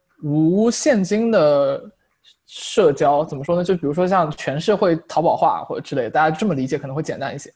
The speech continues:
然后其实在我们当时是O G嘛，就是第一个讲的人。然后我其实当时想的没有很清楚，我就跟小海同学说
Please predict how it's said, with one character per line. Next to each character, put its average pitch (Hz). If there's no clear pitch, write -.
然 180
后 233
其 240
实 262
在 247
我 147
们 143
当 240
时 170
是 175
O 214
G 233
嘛， 139
就 156
是 180
第 214
一 277
个 269
讲 123
的 -
人。 -
然 151
后 208
我 175
其 -
实 214
当 226
时 269
想 -
的 143
没 160
有 220
很 160
清 233
楚， 127
我 131
就 151
跟 196
小 -
海 190
同 165
学 165
说 185